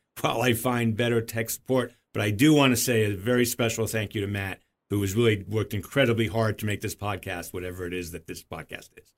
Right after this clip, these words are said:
So thank you, Matt. My guest today is Nason Mahboubi, um, who is a, uh, research scholar at the Center for the Study of Contemporary China at the University of Pennsylvania.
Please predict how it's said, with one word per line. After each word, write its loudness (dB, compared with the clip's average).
So -2
thank -2
you, -6
Matt. -12
My 6
guest 6
today 2
is -2
Nason 2
Mahboubi, 6
um, 0
who 2
is 6
a, 6
uh, -2
research 4
scholar 4
at -2
the -2
Center 2
for -2
the 0
Study 2
of -2
Contemporary 0
China 0
at -6
the 2
University 2
of -2
Pennsylvania. -4